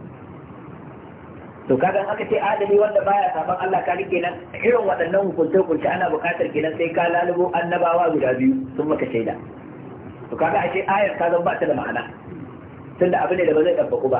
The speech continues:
Annabi sallallahu alaihi wasallam shi kaɗai ne annabi a zamanin sa. Ko da a zamanin Annabi sallallahu alaihi wasallam ayar ba za ta ɗabbaƙu ba. Tunda sai aka yi ad-, sha-, shahidai adli.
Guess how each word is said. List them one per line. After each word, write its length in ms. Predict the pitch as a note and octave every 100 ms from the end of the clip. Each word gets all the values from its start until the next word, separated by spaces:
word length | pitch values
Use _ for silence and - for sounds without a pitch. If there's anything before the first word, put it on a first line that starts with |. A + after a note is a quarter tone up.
| -
Annabi 240 | B2 E3+
sallallahu 240 | E3+ F3+ F3
alaihi 120 | E3+
wasallam 320 | F3 F3 D#3
shi 80 | F3+ E3+
kaɗai 200 | G3 G3+ G3
ne 80 |
annabi 300 | E3+ D#3 E3+ D3
a 80 |
zamanin 380 | C#3 D3+ C3 B2
sa. 100 | A#2+ - - - - - - - - -
Ko 140 | F#3
da 80 | G3
a 80 | D3+
zamanin 320 | D#3 F3+ F3
Annabi 200 | E3 E3+
sallallahu 220 | E3 E3+ D#3+
alaihi 60 |
wasallam 200 | D#3+ D#3 D3
ayar 180 | F#3 E3+
ba 80 | D#3
za 100 | D#3+
ta 100 | -
ɗabbaƙu 340 | - A#2+ - C3+
ba. 100 | - - - - -
Tunda 200 | D#3 D#3+
sai 140 | D#3 D#3+
aka 140 | D#3 D#3+
yi 100 | D#3 - - - - -
ad-, 340 | A#2+ C3+ - B2+ C3
sha-, 180 | C#3+ -
shahidai 360 | E3+ E3+ D3+ D3
adli. 320 | - D3